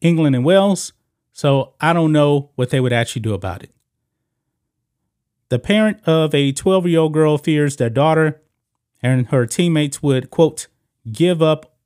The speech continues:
on cricket" because they beco-, they become so frightened about having to face, uh, bowling and fielding of that strength and force. <laughs> Yeah, your daughter's gonna get crushed.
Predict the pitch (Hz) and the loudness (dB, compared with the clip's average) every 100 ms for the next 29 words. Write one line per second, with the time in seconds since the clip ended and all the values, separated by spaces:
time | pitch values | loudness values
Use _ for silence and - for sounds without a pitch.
0 | _ 143 131 120 - 175 135 113 120 165 | _ -2 -2 -2 -2 -2 -2 -6 -2 0
1 | 147 135 - _ _ _ _ _ - 110 | 0 -4 -10 _ _ _ _ _ -8 -2
2 | 156 143 180 - _ 147 151 143 160 143 | -2 -2 -4 -4 _ 0 0 0 -2 0
3 | 151 139 160 160 143 135 - _ _ 120 | -2 0 -2 0 0 -2 -6 _ _ -2
4 | 131 127 151 147 123 - 151 139 - - | -2 0 0 0 0 0 -2 -2 -6 -14
5 | _ _ _ _ 123 123 113 139 170 170 | _ _ _ _ -4 -2 0 2 2 2
6 | 170 135 123 - 160 160 160 151 - _ | -2 -2 -4 0 2 2 0 -2 -6 _
7 | _ _ _ _ _ _ _ 123 135 131 | _ _ _ _ _ _ _ 0 2 2
8 | 127 - 135 147 - - 147 139 120 180 | -2 -4 -2 -2 -4 -2 0 0 -2 0
9 | 147 98 - - 123 135 117 - _ _ | 0 -2 -8 -6 0 0 0 -6 _ _
10 | _ - 127 120 156 156 143 123 135 117 | _ -4 0 2 2 4 2 2 0 0
11 | 104 - 165 165 - - - | -6 -2 0 0 -2 -10 -18